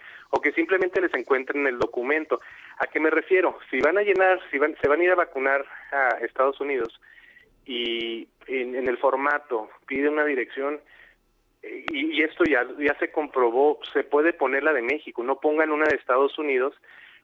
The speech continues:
porque si les encuentran ese documento están diciendo que ese es su domicilio permanente. De igual manera, por eso no se recomienda que saquen la licencia de California. Se puede sacar, sí la pueden sacar,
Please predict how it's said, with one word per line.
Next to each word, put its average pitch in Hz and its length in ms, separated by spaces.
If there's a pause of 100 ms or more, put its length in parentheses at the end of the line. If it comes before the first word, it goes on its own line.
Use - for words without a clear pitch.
(160)
porque 135 320
si 139 120
les 143 140
encuentran 180 480
ese 196 180
documento 156 460
están 156 220
diciendo 165 340
que 165 80
ese 156 140
es 151 60
su 156 100
domicilio 127 680
permanente. 139 640 (380)
De 131 80
igual 139 240
manera, 156 400
por 139 140
eso 139 120
no 139 120
se 147 80
recomienda 131 420
que 120 140
saquen 131 320
la 123 40
licencia 120 380
de 127 60
California. 120 720
Se 143 100
puede 185 300
sacar, 175 280
sí 196 80
la 190 120
pueden 190 240
sacar, 175 340